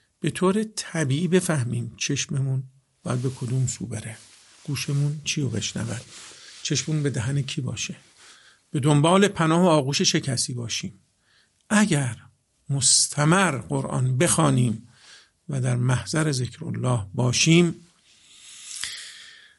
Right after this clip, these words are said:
که عرض کردم ذکر خدا قرآن است و اطرت، و امروز امام زمان علیه السلام هر وقت این اتفاق میفته میگه: "لا حول ولا قوة الا بالله العلی العظیم."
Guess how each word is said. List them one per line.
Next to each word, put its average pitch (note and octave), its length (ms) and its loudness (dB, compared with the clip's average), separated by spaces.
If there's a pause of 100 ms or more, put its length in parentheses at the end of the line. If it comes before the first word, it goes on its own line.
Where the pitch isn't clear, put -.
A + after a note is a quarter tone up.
(340)
که F#3+ 100 2
عرض F3+ 220 4
کردم D#3 680 0
ذکر D3 340 2
خدا C3+ 280 -2
قرآن C3+ 420 -2
است C3 320 0
و - 60 -10
اطرت، D#3 680 -4 (1120)
و C3+ 40 0
امروز B2+ 300 -2
امام C3 300 -4
زمان B2+ 300 -4
علیه C3+ 140 -6
السلام E3+ 560 0 (1080)
هر A3 340 4
وقت F#3 160 2
این E3 100 0
اتفاق C#3+ 460 -6
میفته C#3+ 480 -4 (1000)
میگه: D3+ 180 -4
"لا D3 280 0
حول D3+ 340 -2
ولا B2+ 320 -4
قوة C3+ 440 -6 (100)
الا B2 480 -4
بالله B2 640 -4
العلی E3+ 520 -4
العظیم." - 560 -12